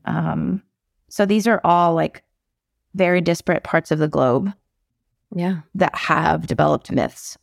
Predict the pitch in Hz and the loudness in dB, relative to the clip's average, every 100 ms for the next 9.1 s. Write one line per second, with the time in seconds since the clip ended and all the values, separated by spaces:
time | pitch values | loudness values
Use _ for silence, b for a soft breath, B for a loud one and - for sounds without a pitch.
0 | - 160 151 143 139 139 143 - - - | -6 -2 -2 0 0 0 0 -2 -6 -16
1 | _ _ _ _ _ _ _ _ _ _ | _ _ _ _ _ _ _ _ _ _
2 | 165 180 - - 202 208 196 190 - 175 | -6 -6 -2 0 4 4 4 4 2 2
3 | 170 156 156 139 95 - _ _ _ _ | 2 0 0 -2 -2 -6 _ _ _ _
4 | _ _ _ _ _ - 156 143 156 - | _ _ _ _ _ -4 0 2 0 -4
5 | - _ _ _ 185 160 165 156 147 143 | -16 _ _ _ -2 2 2 2 2 2
6 | 131 - - - - 147 147 - - 135 | 0 -4 -2 0 2 0 -2 -4 -2 -2
7 | - - 170 170 165 170 - 196 202 190 | -4 -2 0 2 0 -2 -4 -4 -2 -2
8 | - 185 _ _ _ _ - 185 170 165 | -4 -8 _ _ _ _ -4 0 0 -2